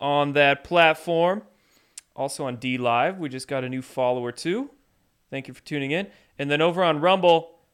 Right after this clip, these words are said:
appreciate you, Michael, Michael Weston, always tuning in. Burn Notice is one of my absolute favorite shows. Love that show. I was actually watching it the other night. Uh, Debbie, thank you, Debbie. Always, uh,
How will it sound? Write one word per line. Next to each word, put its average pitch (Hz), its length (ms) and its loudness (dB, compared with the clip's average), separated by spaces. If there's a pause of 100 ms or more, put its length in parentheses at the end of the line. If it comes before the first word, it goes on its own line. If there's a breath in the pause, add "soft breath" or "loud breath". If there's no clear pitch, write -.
(180)
appreciate 170 600 2
you, 165 320 -4
Michael, 160 720 0 (440)
Michael 170 440 0
Weston, 165 500 0 (220)
always 147 320 -2
tuning 139 320 -6
in. 127 240 -2 (640 soft breath)
Burn 147 220 0
Notice 151 380 0
is 135 180 -12
one 135 140 -6
of 127 100 -6
my 123 320 -4
absolute 131 600 -6
favorite 127 460 -4
shows. 113 580 -6 (600)
Love 180 220 -2
that 135 180 2
show. 117 340 -4 (580)
I - 40 -20
was 131 80 -14
actually 139 280 -8
watching 131 320 -4
it 117 80 -10
the 127 100 -10
other 120 160 -6
night. 123 240 -8 (560 soft breath)
Uh, 120 520 0 (160)
Debbie, 196 340 4
thank 185 280 -2
you, 170 80 -6
Debbie. 160 460 4 (580)
Always, 147 460 -2
uh, 127 260 2